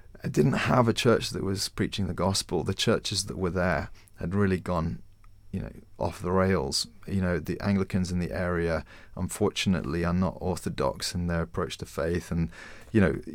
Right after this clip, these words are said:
you could cite the examples of the churches there, and I realised there needed to be a church there that just believed the gospel and took God's word as it is the word of God. And, um,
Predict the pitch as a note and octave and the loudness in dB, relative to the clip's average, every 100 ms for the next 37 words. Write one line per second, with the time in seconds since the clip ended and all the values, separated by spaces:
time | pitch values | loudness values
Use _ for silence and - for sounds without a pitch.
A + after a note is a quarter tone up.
0 | - - - G#2+ B2 F#2 - D#2+ G2+ C3 | -12 -8 -4 2 2 0 -4 -2 4 6
1 | G#2+ G#2 F#2+ G2+ G2+ G#2 F2 E2+ F#2 A2 | 8 6 6 6 6 4 -2 -2 2 2
2 | - F#2+ - F2+ F#2 F#2+ G#2+ B2 A2 F2+ | 2 2 2 4 6 6 6 6 4 2
3 | - - - G2 A#2+ D3 - C3 A2+ - | -4 -8 2 6 6 4 0 2 4 4
4 | A2+ - G2+ F2+ E2 G2+ - G#2 G2 F#2 | 4 4 2 2 2 -4 -4 -2 -2 -2
5 | E2+ G#2 - - D#2 E2 E2 - - - | 0 0 0 -4 -4 -2 -4 -6 -8 -6
6 | G2 F2 F2+ F2+ F2 D#2+ - - - - | -4 -2 0 0 0 -2 -12 -18 -18 -20
7 | - - - F2 F2+ G2+ - F2 F2+ E2+ | -18 -8 -4 0 4 4 2 2 2 2
8 | - G#2+ D#2 C2+ - G2 F#2+ F2 - G2 | 2 4 4 2 0 4 4 2 0 0
9 | F#2 F2+ E2+ | 2 2 0